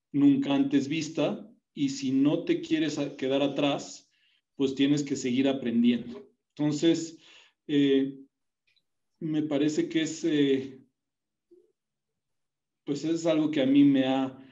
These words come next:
eh, funcionado. Eh, es algo que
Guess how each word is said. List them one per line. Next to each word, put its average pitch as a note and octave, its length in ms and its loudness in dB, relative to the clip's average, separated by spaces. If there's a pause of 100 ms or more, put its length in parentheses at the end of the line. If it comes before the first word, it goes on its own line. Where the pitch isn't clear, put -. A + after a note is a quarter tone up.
(400)
eh, C3+ 200 0
funcionado. C3+ 920 -2 (640)
Eh, B2 540 -2 (140)
es C3+ 240 -2
algo C3+ 380 4
que A#2+ 500 0